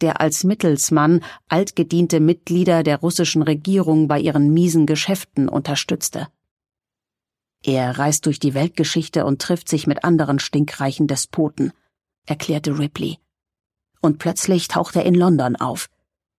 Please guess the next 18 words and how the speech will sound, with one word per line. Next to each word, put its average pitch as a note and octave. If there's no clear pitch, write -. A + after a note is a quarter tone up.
Anscheinend, E3
um D#3
hier D#3+
shoppen C3+
zu C#3
gehen." D3
"Sie F#3
glauben F#3+
aber F3+
nicht, F#3+
dass -
er F3
bloß E3
einen E3
neuen E3
Anzug E3+
kaufen E3+
will?", G3+